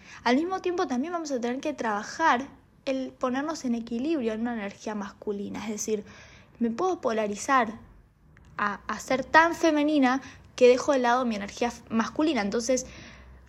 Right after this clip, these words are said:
¿qué significaría esto? Por ejemplo, me cueste traer a tierra y materializar mis proyectos, mi trabajo, ir por mis sueños, ir a compartir mis dones, cobrar por mis servicios,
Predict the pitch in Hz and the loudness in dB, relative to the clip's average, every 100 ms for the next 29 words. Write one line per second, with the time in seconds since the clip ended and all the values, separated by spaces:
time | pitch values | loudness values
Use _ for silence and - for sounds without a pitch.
0 | - 285 277 262 240 226 220 226 220 226 | 2 4 6 2 2 0 0 0 -2 -6
1 | 208 202 220 247 240 196 196 226 - 254 | -6 -6 -2 0 0 -2 -4 -6 -2 -2
2 | 254 - _ _ _ 233 214 226 240 - | -2 -10 _ _ _ -4 0 2 0 2
3 | 247 254 247 233 240 311 - 220 202 196 | 4 4 4 2 0 -2 -4 -2 -2 -2
4 | 214 208 208 - 247 233 247 233 220 - | -2 -2 -2 -2 2 2 2 -4 -4 -4
5 | 226 302 285 - 185 - - - - - | -2 2 0 0 -10 -10 -16 -20 -20 -20
6 | - - 220 214 202 190 220 269 - - | -14 -2 0 0 -2 2 6 6 6 -2
7 | 202 - - - - 233 226 220 226 226 | -2 -4 -12 -8 2 4 6 4 4 4
8 | 294 285 233 220 208 - - 214 202 208 | 8 8 8 2 -4 -6 -12 -10 -6 -4
9 | 202 202 226 226 208 277 277 233 196 - | -4 -4 -2 0 4 6 6 4 -2 -8
10 | - - 214 220 214 214 214 220 - 214 | -10 -2 0 2 0 -2 -2 -2 -2 0
11 | 277 262 - 196 202 | 0 0 -2 -6 -6